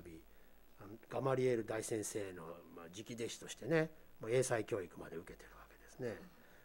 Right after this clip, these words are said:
まあ、同世代の誰よりも優秀で、まあ、それを誇りにしていたわけであります。だから律法の違う解釈を、まあ、教えたイエスと、まあ、彼を信じるクリスチャンたちは決して許せないっ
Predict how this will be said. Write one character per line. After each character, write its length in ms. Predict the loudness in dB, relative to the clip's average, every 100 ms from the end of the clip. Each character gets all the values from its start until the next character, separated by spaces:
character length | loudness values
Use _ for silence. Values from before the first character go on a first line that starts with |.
| 0
ま 60 | 6
あ、 20 |
同 160 | 8 10
世 140 | 10
代 180 | 10 8
の 80 | 8
誰 220 | 8 10
よ 100 | 8
り 80 | 6
も 140 | 4
優 180 | 4 4
秀 260 | 4 2
で、 200 | 4 2
ま 140 | 0 -4
あ、 20 |
そ 160 | -2 2
れ 100 | 4
を 180 | 4 4
誇 340 | 2 6 8 8
り 60 |
に 240 | 4 2 -4 -10 -8 -6
し 80 | -6
て 280 | -4 -4 -4
い 140 | -6 -6
た 100 | -8
わ 120 | -10 -12
け 80 |
で 60 | -14
あ 80 | -14
り 80 | -14
ま 80 | -14
す。 140 | -14 -16 -18 -18 -18 -18 -18 -16 -16 -16 -16 -16 -2
だ 120 | 0
か 100 | 4
ら 100 | 4
律 160 | 4 2 2
法 320 | 4 6 4 2
の 200 | 8 10
違 160 | 10 6 8
う 60 | 8
解 240 | 10 8
釈 340 | 8 4 8 12
を、 160 | 12
ま 300 | 12 6 4 -2 -8
あ、 20 | -6
教 0 | 2
え 120 | 2
た 340 | 4 8 8 6
イ 100 | 4
エ 60 | 4
ス 160 | 2
と、 220 | -2 -4 -4 -18 -4
ま 80 | -2
あ、 40 | 6
彼 160 | 8
を 80 | 6
信 220 | 4 0
じ 80 | 0
る 80 | -2
ク 140 | 0
リ 100 | 0
ス 60 | 0
チ 100 | -4
ャ 40 |
ン 40 | -4
た 160 | -8
ち 140 | -10 -10
は 80 | -12 -16 -20 -8
決 180 | -4 -4
し 60 |
て 200 | -2 -2
許 220 | 0 -2 0
せ 160 | 0
な 160 | 0
い 80 |
っ 40 | -2